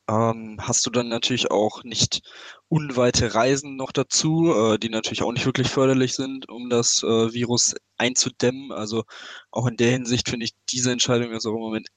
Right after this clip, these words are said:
ehrlich gesagt fragwürdig und würde mal noch abwarten, ob sich da nicht noch was ändert. Also die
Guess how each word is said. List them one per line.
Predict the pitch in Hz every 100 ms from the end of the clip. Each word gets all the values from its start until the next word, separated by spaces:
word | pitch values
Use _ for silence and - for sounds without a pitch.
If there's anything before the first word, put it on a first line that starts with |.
| -
ehrlich | - 110 107
gesagt | 101 104 -
fragwürdig | - 117 120 - 127 117 117
und | 107 110
würde | 117
mal | 110 107
noch | 107
abwarten, | - 120 120 120 117 -
ob | 123 -
sich | -
da | 123
nicht | 117 131
noch | 123
was | 117 -
ändert. | 131 131 127
Also | 110 104
die | 104 107